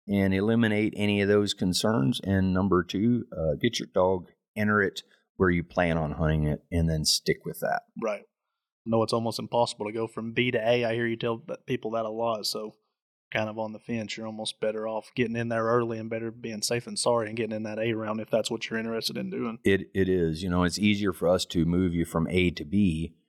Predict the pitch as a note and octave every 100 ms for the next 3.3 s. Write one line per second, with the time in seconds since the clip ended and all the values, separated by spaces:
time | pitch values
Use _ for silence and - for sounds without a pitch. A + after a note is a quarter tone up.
0 | _ _ D#2+ E2 D#2+ - D2+ D2 D#2+ D2
1 | C#2 C#2+ - - _ _ - D#2+ D2+ F2+
2 | D#2+ D2+ E2+ D#2+ D2+ D2 D#2 - - E2+
3 | D2+ D#2+ -